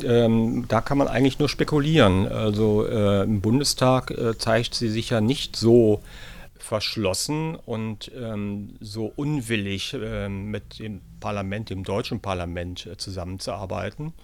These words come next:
wie sie das hier in Brüssel, äh, beziehungsweise in Straßburg mit dem Europaparlament tut. Ich vermute, dahinter steht ganz einfach ein Arrangement, um es mal milde auszudrücken, mit den Ländern, die das Budget am Ende scheitern lassen könnten,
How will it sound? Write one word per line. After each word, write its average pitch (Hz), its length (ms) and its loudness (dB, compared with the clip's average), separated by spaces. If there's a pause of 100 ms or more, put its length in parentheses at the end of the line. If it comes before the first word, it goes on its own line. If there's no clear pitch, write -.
(400)
wie 110 260 -6
sie 117 160 -8
das 120 200 -4
hier 127 360 -6
in 120 200 -6
Brüssel, 113 380 -4
äh, 107 140 -8
beziehungsweise 104 520 -10
in 104 80 -8
Straßburg 113 520 -8
mit 95 80 -14
dem 104 120 -8
Europaparlament 87 840 -8
tut. 90 280 -12 (320)
Ich - 160 4
vermute, 160 380 8
dahinter 139 400 6
steht 135 340 2
ganz 131 220 4
einfach 127 540 2 (100)
ein 117 220 4
Arrangement, 110 880 6
um 127 60 2
es - 120 -2
mal 113 100 4
milde 123 260 4
auszudrücken, 120 840 2
mit 113 240 2
den 117 240 6
Ländern, 123 640 6
die 113 120 2
das 107 180 2
Budget 110 420 2
am 107 140 4
Ende 107 240 2
scheitern 123 400 4
lassen 131 340 2
könnten, 139 520 4